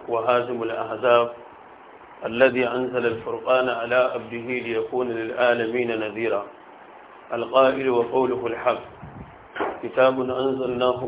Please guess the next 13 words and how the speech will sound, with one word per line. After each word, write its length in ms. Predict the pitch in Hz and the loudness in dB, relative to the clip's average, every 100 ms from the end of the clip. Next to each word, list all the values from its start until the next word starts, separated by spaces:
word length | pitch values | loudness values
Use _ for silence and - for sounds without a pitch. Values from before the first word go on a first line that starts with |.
| 120 | -2
إليك 280 | 127 131 123 | 0 0 -2
لتخرج 640 | 117 143 131 123 131 127 | -6 -6 -8 -6 -4 -4
الناس 460 | 120 117 123 123 127 | -4 0 0 -2 -4
من 200 | 123 120 | -4 -6
الظلمات 600 | 110 120 120 120 127 127 | -6 -4 -2 2 2 0
إلى 220 | 123 123 | -6 -4
النور 420 | 117 117 127 123 117 | -4 0 0 0 -4
بإذن 400 | 123 127 117 113 | -6 -8 -6 -2
ربهم 520 | 123 113 120 127 127 | -2 -4 -6 -6 -4
إلى 320 | 120 123 127 123 | 2 2 2 0
صراط 340 | 117 120 120 | 0 0 -2
العزيز 500 | 117 117 107 120 113 | -8 -8 -6 -6 -6
الحميد. 420 | 107 117 110 101 | -8 -6 -6 -6